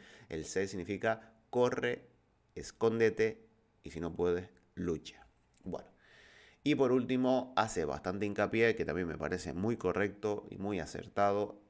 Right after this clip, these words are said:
de los caballos de Troya. Es decir, que no todos los terroristas, cuando finalizan los supuestos atentados que iban a realizar, por experiencia que vemos en Europa, pues aquellos que estaban tan radicalizados, pues al final cambian de opinión en el último momento y dicen que ya pasar al paraíso no es de su interés.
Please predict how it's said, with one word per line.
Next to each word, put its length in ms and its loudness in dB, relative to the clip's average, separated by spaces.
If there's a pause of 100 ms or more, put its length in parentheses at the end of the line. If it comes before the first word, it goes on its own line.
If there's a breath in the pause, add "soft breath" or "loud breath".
de 300 4
los 140 0
caballos 340 -2
de 80 -6
Troya. 340 -10
Es 100 -10
decir, 420 -2 (360 loud breath)
que 160 -4
no 140 -6
todos 200 -4
los 140 -8
terroristas, 680 0
cuando 240 -6
finalizan 720 -6
los 300 -10
supuestos 320 -8
atentados 360 -4
que 80 -6
iban 120 -2
a 80 -4
realizar, 640 0
por 140 -8
experiencia 440 -6
que 100 -2
vemos 360 0
en 160 -6
Europa, 540 4 (420 loud breath)
pues 300 -4
aquellos 400 -4
que 80 -6
estaban 260 -2
tan 160 -2
radicalizados, 760 2
pues 180 -2
al 80 -4
final 260 -4
cambian 360 -6
de 80 0
opinión 340 -2
en 60 -2
el 60 0
último 260 -2
momento 240 0
y 40 0
dicen 220 -4
que 220 0
ya 340 2
pasar 320 -2
al 180 -2
paraíso 760 0
no 360 -2
es 180 -4
de 140 0
su 180 -4
interés. 520 -4